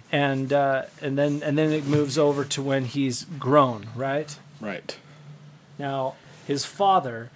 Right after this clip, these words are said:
Speaker 1: is a, is a researcher, and his life work is researching what?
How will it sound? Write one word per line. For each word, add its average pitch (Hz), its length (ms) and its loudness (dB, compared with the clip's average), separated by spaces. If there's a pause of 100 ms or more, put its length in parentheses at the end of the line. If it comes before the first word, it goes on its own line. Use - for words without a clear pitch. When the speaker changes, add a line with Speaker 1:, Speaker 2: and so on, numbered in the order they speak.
(280)
Speaker 1:
is 135 340 0 (120)
a, 127 340 -4 (320)
is 123 280 -6
a 117 260 -8 (340)
researcher, 151 760 -2
and 135 160 -4
his 131 200 0
life 147 360 2
work 143 340 0
is 123 240 -8
researching 135 640 -4
what? 190 300 -2